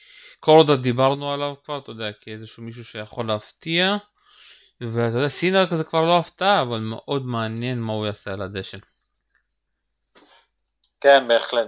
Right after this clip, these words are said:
Speaker 2: בהחלט. אה, סינר הוא פוטנציאל ענק. אה,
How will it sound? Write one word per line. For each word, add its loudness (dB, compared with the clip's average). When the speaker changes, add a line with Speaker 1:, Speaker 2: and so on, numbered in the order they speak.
Speaker 2:
בהחלט. -12
אה, -6
סינר 0
הוא 0
פוטנציאל 0
ענק. 4
אה, -2